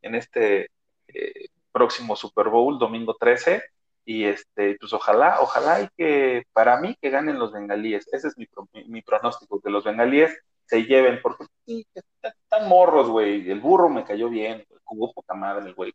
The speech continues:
qué pinches huevos a los veinticinco años, plantarte así de, ante un Kansas City que estaba, eh,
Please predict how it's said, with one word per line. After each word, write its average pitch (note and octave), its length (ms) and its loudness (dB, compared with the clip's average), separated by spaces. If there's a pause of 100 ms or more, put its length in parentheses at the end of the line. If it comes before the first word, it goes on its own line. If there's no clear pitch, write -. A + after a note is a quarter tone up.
qué - 140 -20
pinches - 260 -12
huevos G2+ 280 -6
a - 40 -2
los - 140 -10
veinticinco F#3+ 420 -12
años, F3+ 220 -8 (420)
plantarte G2+ 640 0
así F#2+ 260 -8
de, F#2 180 -8 (280)
ante G2+ 280 -2
un B2 220 -4
Kansas A#2+ 380 0
City G#2+ 280 -12
que - 120 -20
estaba, A2 340 4 (520)
eh, - 260 -6